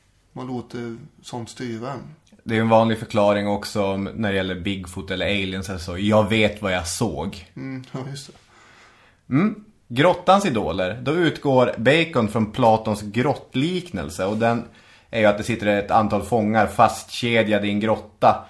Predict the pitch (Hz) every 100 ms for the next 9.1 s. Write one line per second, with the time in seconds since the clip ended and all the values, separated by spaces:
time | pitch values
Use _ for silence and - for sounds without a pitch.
0 | _ - 107 104 101 107 104 - - -
1 | - - 131 107 131 113 117 123 139 117
2 | 101 101 104 101 101 92 95 92 95 107
3 | 120 139 135 98 87 95 101 120 - -
4 | 117 76 78 104 - 131 131 127 - 117
5 | 117 107 131 143 117 98 - 101 101 95
6 | - 101 101 101 95 101 104 101 95 92
7 | 87 107 - 95 104 135 135 - - -
8 | 110 - 135 123 135 _ _ - 123 127
9 | 127